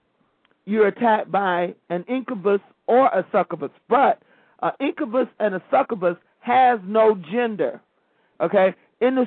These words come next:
spirit realm, there is no gender. So an incubus can manifest as an incubus to a woman or a succubus to a man. However, when it is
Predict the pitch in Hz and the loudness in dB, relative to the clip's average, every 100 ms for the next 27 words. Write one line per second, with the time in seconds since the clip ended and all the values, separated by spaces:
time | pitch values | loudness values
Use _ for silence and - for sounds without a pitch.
0 | - - 294 294 240 247 240 247 220 220 | -4 -2 0 2 0 -2 -2 -2 -2 0
1 | 240 254 196 196 185 208 226 147 - _ | -2 -4 -2 -2 0 -2 -4 -6 -8 _
2 | _ - 226 196 - 254 262 240 208 202 | _ -2 2 2 2 -2 -4 0 0 0
3 | 214 175 196 208 202 214 190 196 _ _ | -4 -4 -2 -2 -4 0 2 2 _ _
4 | _ _ - 185 175 165 156 143 _ - | _ _ -2 0 2 0 -2 -6 _ -2
5 | 269 233 185 185 185 _ _ _ _ - | -2 0 0 0 -2 _ _ _ _ -4
6 | 214 185 208 233 247 196 196 - _ _ | -2 0 2 2 2 -2 -4 -10 _ _
7 | _ _ 208 202 180 - - 269 - 180 | _ _ 2 4 2 -2 -4 -2 -2 -2
8 | 185 - - 233 180 202 233 214 139 - | -4 -6 -6 -4 -2 -2 -2 -2 -4 -8
9 | _ _ _ _ 214 196 208 240 202 151 | _ _ _ _ -4 0 4 2 2 -6
10 | - _ - 156 233 311 311 - 285 277 | -10 _ -16 -2 0 0 -2 -4 -4 -4
11 | _ 240 226 208 | _ -4 -4 -4